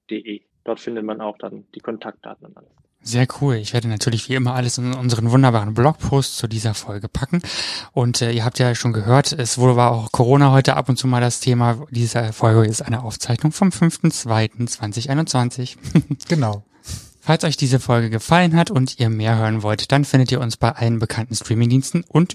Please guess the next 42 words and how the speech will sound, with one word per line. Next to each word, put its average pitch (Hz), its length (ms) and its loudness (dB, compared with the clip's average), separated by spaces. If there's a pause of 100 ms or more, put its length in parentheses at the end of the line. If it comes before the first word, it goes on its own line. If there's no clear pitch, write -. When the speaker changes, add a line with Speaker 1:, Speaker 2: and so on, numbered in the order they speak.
Speaker 2:
überall, 113 500 0
wo 151 60 -2
es - 140 -4
Podcasts - 600 -2
gibt. - 380 -4
Speaker 3:
Wir 196 140 6
freuen 175 340 2
uns, 175 200 0
wenn 143 100 8
ihr 139 80 6
uns 117 140 4
abonniert. 123 340 4
Das 151 140 2
Ganze 127 240 2
kostet 180 340 0
auch 143 100 0
nichts, 147 220 2
dann 139 80 2
verpasst 131 400 2
ihr 139 60 -2
nämlich 120 240 0
keine 180 300 2
weitere 165 300 2
Folge 151 360 4
mehr. 139 240 4 (160)
Und 185 160 2
wenn 196 100 6
ihr 147 100 6
Feedback - 480 2
habt, - 340 2
dann 156 120 6
schreibt 165 380 2
uns 139 140 0
ganz 143 180 2
einfach 135 400 2
über 117 200 2
mail 120 460 4 (100)
at 180 280 -2
ausgangpodcast 143 960 0
punkt 151 380 0
d 131 60 2
e. 107 260 0